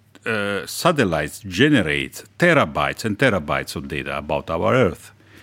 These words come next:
Now, with the computers, artificial intelligence, we can go very far in understanding things. So this is an example. The other example is us.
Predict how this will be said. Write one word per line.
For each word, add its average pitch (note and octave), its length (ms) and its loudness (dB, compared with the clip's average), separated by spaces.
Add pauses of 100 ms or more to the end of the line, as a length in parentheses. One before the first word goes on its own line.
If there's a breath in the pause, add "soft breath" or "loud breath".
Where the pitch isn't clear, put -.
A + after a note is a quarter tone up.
(400 soft breath)
Now, A2+ 180 4
with F#2 220 2
the E2+ 120 0
computers, B2 800 2
artificial F2 560 -4
intelligence, A2 680 2
we F#2+ 100 0
can F2+ 180 2
go E2 140 0
very C#2+ 220 -2
far - 280 -10 (300)
in E2 140 -4
understanding - 600 -8
things. - 500 -14 (440 loud breath)
So F2+ 360 2 (500 loud breath)
this A#2 240 4
is - 440 0 (160)
an F2 140 -8
example. G#2 480 2
The C#2+ 140 -2
other G#2+ 180 4
example C3+ 400 0
is F3+ 160 -2
us. - 380 -2